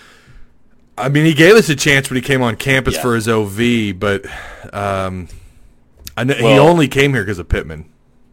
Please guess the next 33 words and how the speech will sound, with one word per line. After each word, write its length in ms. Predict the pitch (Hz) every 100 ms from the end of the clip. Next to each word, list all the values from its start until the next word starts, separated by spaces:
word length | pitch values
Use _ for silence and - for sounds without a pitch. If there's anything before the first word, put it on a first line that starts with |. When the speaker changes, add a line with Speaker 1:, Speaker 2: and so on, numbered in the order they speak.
| _ -
Speaker 2:
Yeah. 220 | 85 82 - - _ _ _ _ - _ _ -
I 40 |
mean, 440 | 113 107 98 95 - -
if, 240 | 117 123
if 200 | 127 131
the 100 | 123
mama 360 | 120 143 180 143
was 200 | 127 123
so 180 | - 139
worried 320 | 123 127 127
about 220 | 117 120 113
his 120 | -
personal 380 | 131 117 110 101
hygiene, 500 | 117 113 101 98 92 _ -
I 200 | - 101
mean, 180 | 95 90 _ _ _ -
Speaker 1:
<laughs> 380 | - - - -
Speaker 2:
he 140 | 117
can 200 | 107 104
g-, 80 | 101
<laughs> 40 | -
if 760 | 151 - 147 - - 170 170
you, 140 | 165 185
if 300 | 185 165 156
you 100 | 170
don't 280 | 220 196
know 160 | 175 165
this 180 | 151 135
story, 400 | - 135 127 123
Broderick 400 | 117 160 151 113
Jones 340 | 120 123 117
came 360 | - 120 117
and, 80 | 107